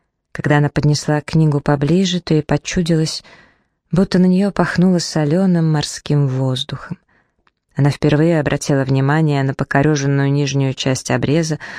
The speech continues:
словно книга была залита водой. Перелистав издание, Эми увидела, что нижняя часть всех страниц сморщилась и потемнела от воды.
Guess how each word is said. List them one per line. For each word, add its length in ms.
словно 340
книга 400
была 280
залита 480
водой. 420
Перелистав 580
издание, 520
Эми 280
увидела, 440
что 240
нижняя 460
часть 400
всех 260
страниц 500
сморщилась 680
и 60
потемнела 680
от 160
воды. 400